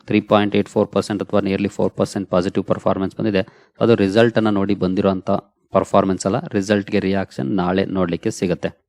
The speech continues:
ಗೆಳೆಯರೇ, ನಂಬರ್ಸ್ ನೋಡ್ಬೋದು. ಹಿಂದಿನ ವರ್ಷ ನೂರ ನಾಲ್ಕು ಕೋಟಿ ಇತ್ತು ಕಂಪನಿಯ ರೆವಿನ್ಯೂ, ಹಿಂದಿನ ಕ್ವಾರ್ಟರ್ಲಿ ನೂರ ಇಪ್ಪತ್ತೊಂದು, ಈಗ ನೂರ ಇಪ್ಪತ್ನಾಲ್ಕು.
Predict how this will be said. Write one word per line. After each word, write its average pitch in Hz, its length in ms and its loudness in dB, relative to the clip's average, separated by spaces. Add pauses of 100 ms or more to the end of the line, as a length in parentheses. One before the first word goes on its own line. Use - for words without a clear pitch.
(120)
ಗೆಳೆಯರೇ, 147 220 6
ನಂಬರ್ಸ್ 127 440 4
ನೋಡ್ಬೋದು. 113 300 6
ಹಿಂದಿನ 117 360 2
ವರ್ಷ 113 200 4 (240)
ನೂರ 110 160 6
ನಾಲ್ಕು 104 320 2
ಕೋಟಿ 98 260 0
ಇತ್ತು - 180 -4
ಕಂಪನಿಯ 95 340 -2
ರೆವಿನ್ಯೂ, 95 320 -2
ಹಿಂದಿನ 104 280 -2
ಕ್ವಾರ್ಟರ್ಲಿ 98 380 0
ನೂರ 95 200 0
ಇಪ್ಪತ್ತೊಂದು, 95 640 -2
ಈಗ 113 120 4
ನೂರ 104 220 4
ಇಪ್ಪತ್ನಾಲ್ಕು. - 600 0